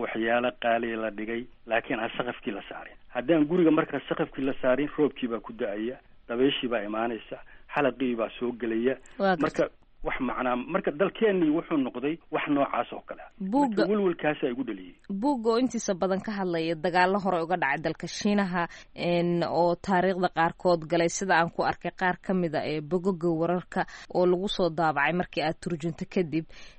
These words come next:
Speaker 2: Een, maxaa Soomaaliya ama ciidan ahaan ama saraakiil ahaan ay ka faa'iidi karaan ayay kula tahay haddiiba ay, ee, damcaan inay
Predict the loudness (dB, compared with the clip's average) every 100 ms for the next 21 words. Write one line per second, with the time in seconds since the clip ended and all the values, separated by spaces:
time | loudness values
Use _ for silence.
0 | -2 0 0 -2 -6 -2 2 2 4 2
1 | 4 4 4 4 2 0 0 2 0 2
2 | 4 6 4 0 0 0 0 0 0 0
3 | 0 -2 0 0 -2 2 2 2 0 -2
4 | 2 2 2 0 -2 -2 -2 0 -2 -2
5 | -2 -4 -4 -6 -6 -2 0 2 0 -2
6 | -12 -20 -14 -6 -4 -4 -4 -4 0 0
7 | 0 0 -2